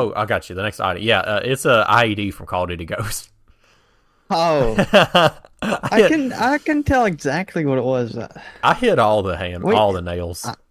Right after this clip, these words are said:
Speaker 1: should I go ask my dad real quick? 'Cause he honestly
Speaker 2: <laughs>
Speaker 1: would have a better hot take on it
Speaker 2: I
Speaker 1: than me.
Speaker 2: mean, <laughs> I'm all for guess.
Speaker 1: <laughs> Uh, let's see.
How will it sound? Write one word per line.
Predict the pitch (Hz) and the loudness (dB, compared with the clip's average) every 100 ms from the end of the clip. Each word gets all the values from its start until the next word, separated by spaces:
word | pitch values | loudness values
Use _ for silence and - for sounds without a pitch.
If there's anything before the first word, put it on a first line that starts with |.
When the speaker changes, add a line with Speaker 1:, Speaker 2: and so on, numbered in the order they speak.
| - | -10
Speaker 1:
should | - 165 | -6 -4
I | 175 | -2
go | 294 | -2
ask | 254 208 - | 0 -2 -4
my | 175 | -4
dad | 120 110 113 120 | -4 -4 -2 -2
real | 135 131 | -2 -2
quick? | - 139 - - | -2 -2 -2 -4
'Cause | 123 - | -2 0
he | 139 160 | 0 2
honestly | 127 117 113 - 117 117 | 2 0 2 2 0 0
Speaker 2:
<laughs> | |
Speaker 1:
would | 117 117 123 | -2 -4 -2
have | 147 127 | 0 0
a | 117 | 0
better | 123 123 117 113 95 - _ - | 0 0 0 -4 -12 -20 _ -6
hot | 139 117 | -4 -4
take | - 123 131 | -4 -4 -2
on | 131 | -2
it | 123 | 2
Speaker 2:
I | 147 | 2
Speaker 1:
than | 131 | 4
me. | 139 131 | 2 0
Speaker 2:
mean, | 123 135 - 226 | -2 -6 -2 2
<laughs> | 180 160 135 | 0 0 0
I'm | 185 185 | 0 0
all | 233 277 | 0 -2
for | - 165 | -4 -6
guess. | 196 - 262 - - - - - - | -4 -2 -2 -4 -12 -18 -20 -20 -6
Speaker 1:
<laughs> | 180 - _ _ - - _ _ _ _ _ _ _ | -6 -6 _ _ -20 -20 _ _ _ _ _ _ _
Uh, | 147 131 120 117 135 - _ _ _ _ _ _ _ _ _ _ _ - - | -4 -2 -2 -6 -10 -16 _ _ _ _ _ _ _ _ _ _ _ -14 -4
let's | 165 160 | -4 -4
see. | - 143 131 117 120 120 | -6 -2 -2 -2 -6 -8